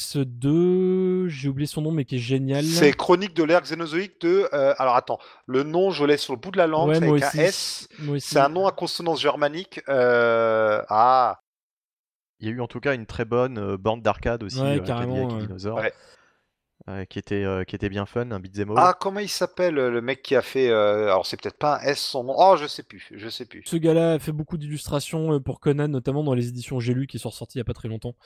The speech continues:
Speaker 2: Ouais.
Speaker 1: Euh,
Speaker 2: Et malheureusement, les, les B D, euh, Chroniques de l'ère xénozoïque, il n'y en a pas beaucoup. C'est, visiblement, ça fait vingt ans qu'il promet d'en faire d'autres et il en a toujours pas fait et c'est bien dommage parce que le, le, le comic en lui-même est très sympa.
Speaker 1: Mark Schultz.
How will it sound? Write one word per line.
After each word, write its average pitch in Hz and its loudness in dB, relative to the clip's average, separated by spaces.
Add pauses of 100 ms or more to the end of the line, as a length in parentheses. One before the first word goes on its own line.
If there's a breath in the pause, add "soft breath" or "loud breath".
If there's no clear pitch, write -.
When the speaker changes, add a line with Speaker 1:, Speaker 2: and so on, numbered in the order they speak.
(280 loud breath)
Speaker 2:
Ouais. 139 0
Speaker 1:
Euh, 131 -2
Speaker 2:
Et 156 6
malheureusement, 156 2
les, 156 -2
les 143 -4
B 135 0
D, 143 2
euh, 110 2
Chroniques - -2
de 139 0
l'ère 127 4
xénozoïque, 127 -4
il - -4
n'y 120 0
en - 4
a - 0
pas - 4
beaucoup. 170 -4 (340 loud breath)
C'est, 123 -2 (280)
visiblement, 175 0
ça - -2
fait 156 -6
vingt 156 2
ans 196 -4
qu'il - -12
promet 151 0
d'en 147 2
faire 135 -2
d'autres 175 2
et 123 4
il 113 -2
en 117 -8
a 117 0
toujours - -6
pas 160 2
fait - -8
et - -10
c'est 120 -6
bien 151 2
dommage 170 -2 (340)
parce 139 2
que 156 0
le, 131 4
le, 123 2
le 123 -4
comic 160 -6
en 156 6
lui-même 156 -4
est - -8
très - -8
sympa. 135 -6 (580)
Speaker 1:
Mark 143 0
Schultz. - 0